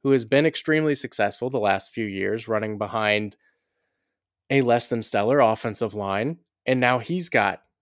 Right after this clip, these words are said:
guys in front of him that are run blockers. And, and I mentioned Collins, who had a P F F, uh, fourth highest P F F grade in run blocking. There was another tweet that went out, uh, from Jeff Kerr, C B S.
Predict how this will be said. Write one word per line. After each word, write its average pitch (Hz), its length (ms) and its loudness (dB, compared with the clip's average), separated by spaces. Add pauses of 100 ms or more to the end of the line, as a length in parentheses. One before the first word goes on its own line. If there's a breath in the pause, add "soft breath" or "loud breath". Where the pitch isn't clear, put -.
(160)
guys 117 280 4
in 113 80 -6
front 117 180 -2
of 107 80 -4
him 110 340 -4 (140)
that 113 160 4
are 110 100 4
run 117 240 0
blockers. 104 420 -2
And, 107 120 -2
and 107 140 0
I 110 80 2
mentioned 117 580 -2 (360 soft breath)
Collins, 113 540 2
who 107 420 -2
had 113 160 0
a 104 40 -2
P 123 260 -2
F 110 140 -4
F, - 380 -4 (400)
uh, 104 160 -4
fourth 131 320 -2 (260)
highest 117 460 0
P 127 120 -2
F 110 120 -2
F 113 160 -4
grade 107 180 0
in 104 100 -4
run 107 200 -2
blocking. 104 440 -2 (520 soft breath)
There 143 80 6
was 139 100 2
another 131 300 2
tweet 127 300 0
that 113 100 2
went 113 180 0
out, 104 340 0 (120)
uh, 101 240 -2
from 104 240 -10
Jeff 113 260 0
Kerr, 110 240 -2
C 113 220 -6
B 107 200 -4
S. 104 340 0